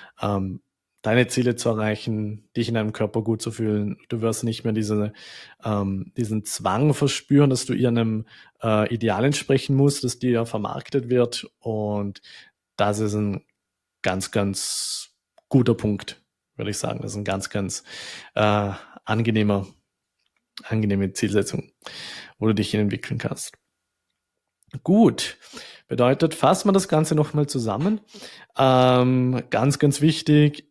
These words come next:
ist für dich diese Selbstakzeptanz. Ähm, es geht nicht darum, dass du jetzt sagst, „Okay, ich nehme mich jetzt selber an und ignoriere die ganzen Konsequenzen, die es vielleicht haben kann, wenn ich übergewichtig bleibe, wenn ich nicht an meiner Fitness arbeite.“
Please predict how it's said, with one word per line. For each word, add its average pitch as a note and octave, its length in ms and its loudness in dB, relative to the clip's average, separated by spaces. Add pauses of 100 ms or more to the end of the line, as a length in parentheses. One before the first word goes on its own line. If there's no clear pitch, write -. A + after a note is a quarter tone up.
ist B2+ 500 4
für A#2+ 240 2
dich - 800 0
diese A#2 420 2
Selbstakzeptanz. B2 1200 -2 (360)
Ähm, A#2+ 480 2
es - 160 -6
geht C3 160 2
nicht C#3 240 -2
darum, B2+ 560 2 (280)
dass A#2 260 -4
du A2+ 500 -2 (400)
jetzt A#2 200 -4
sagst, A#2 340 0
„Okay, A#2+ 380 0
ich B2 120 -10
nehme A#2 140 -2
mich A2+ 160 -2
jetzt A2 260 -4
selber G#2+ 300 2
an A#2 240 2
und G#2+ 580 -2 (320)
ignoriere A#2 500 2
die A2+ 120 0
ganzen A2+ 460 -2
Konsequenzen, A2+ 720 -4
die A2 60 -2
es G#2 100 -6
vielleicht G#2 300 -4
haben G#2 220 0
kann, B2+ 380 0
wenn A2+ 100 2
ich A2+ 240 -4
übergewichtig A2 640 -8
bleibe, G#2 320 -2
wenn G#2+ 100 -2
ich G2+ 160 -8
nicht A#2+ 240 -4
an A2 80 -4
meiner G#2 360 -2
Fitness B2 340 -4
arbeite.“ A2+ 520 0